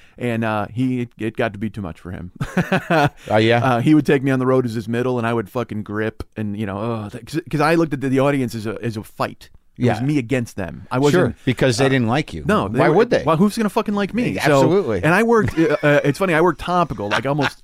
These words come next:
Speaker 1: almost exclusively topical when I was on
Speaker 2: Yeah,
Speaker 1: the road.
Speaker 2: yeah.
Speaker 1: So that, that even let, added another layer to it, 'cause now I gotta convince these people to listen to topical jokes when they're just in a bar and, or, you know, and,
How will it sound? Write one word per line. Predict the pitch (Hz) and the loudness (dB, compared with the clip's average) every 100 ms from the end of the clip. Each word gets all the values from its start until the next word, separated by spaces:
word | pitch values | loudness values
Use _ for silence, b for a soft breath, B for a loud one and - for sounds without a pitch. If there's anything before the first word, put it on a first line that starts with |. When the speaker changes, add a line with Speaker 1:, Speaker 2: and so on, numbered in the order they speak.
| - | -4
Speaker 1:
almost | 143 147 135 | 0 0 -2
exclusively | 123 147 151 123 120 | -6 -2 -2 -2 -6
topical | 117 127 127 110 | -2 -2 -2 -4
when | 104 | -4
I | 104 | -2
was | 131 | 0
on | 113 | 0
Speaker 2:
Yeah, | |
Speaker 1:
the | 110 | 0
road. | 113 123 147 | 0 -2 -2
Speaker 2:
yeah. | 110 104 101 95 - | -4 -2 -2 -6 -10
Speaker 1:
So | - 143 | -2 0
that, | 147 139 | 0 2
that | 170 | 2
even | 156 131 | 2 0
let, | 123 123 | 0 -2
added | 123 123 120 | -2 -2 0
another | 170 151 | 0 0
layer | 104 95 95 | -2 -4 -6
to | 104 | -6
it, | 98 | -6
'cause | 104 | -6
now | 117 | -4
I | 120 | -2
gotta | 104 | -4
convince | 104 98 117 | -8 -10 -2
these | 151 160 | 0 0
people | - 113 110 | -2 -4 -4
to | 107 107 | -4 -4
listen | 127 120 | -4 -6
to | 104 | -8
topical | - 180 - 120 | -4 -2 -2 -4
jokes | 110 110 107 | -2 -2 -2
when | 120 | -4
they're | 127 | -2
just | 113 | -4
in | 113 | -8
a | |
bar | 95 165 143 117 | -4 -2 0 -2
and, | 104 | -2
or, | 135 127 113 120 | -2 -2 -2 -4
you | 117 | -4
know, | 113 | -4
and, | 110 | -6